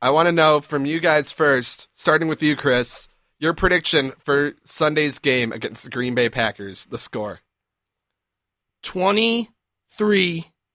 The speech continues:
Speaker 2: twenty, Lions.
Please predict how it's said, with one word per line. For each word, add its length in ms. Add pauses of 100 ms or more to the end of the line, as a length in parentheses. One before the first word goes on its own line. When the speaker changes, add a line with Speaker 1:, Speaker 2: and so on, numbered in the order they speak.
(960)
Speaker 2:
twenty, 420 (600)
Lions. 500